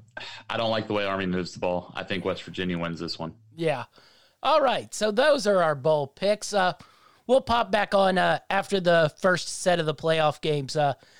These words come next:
Speaker 2: to do some, uh, football time analysis of the college football final. And, uh, we'll start having you on to talk college basketball as well.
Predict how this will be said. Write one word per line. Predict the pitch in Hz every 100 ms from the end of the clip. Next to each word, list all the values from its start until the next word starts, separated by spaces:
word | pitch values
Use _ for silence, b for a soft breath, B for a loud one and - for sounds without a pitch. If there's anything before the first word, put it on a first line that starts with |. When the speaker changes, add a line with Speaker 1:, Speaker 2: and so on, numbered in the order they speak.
| b b
Speaker 2:
to | - 170
do | 175
some, | 160 180 165
uh, | 160 160 135 _ _ _ _ _ _ _ _
football | 233 175 214 196
time | - 190 185 170 -
analysis | 180 196 190 196 180 - 175 180
of | 180
the | 175 165 - _ -
college | 233 233 196 -
football | 185 170 170 160
final. | - 175 170 165 156 b b b b
And, | - 170 180
uh, | 180 156 - _
we'll | 175
start | 180 - 220
having | 196 208 196
you | 190
on | 190 180 175
to | 170
talk | 190 175
college | - 175 160 135
basketball | 156 143 - 131 135 139
as | 139 135
well. | 135 123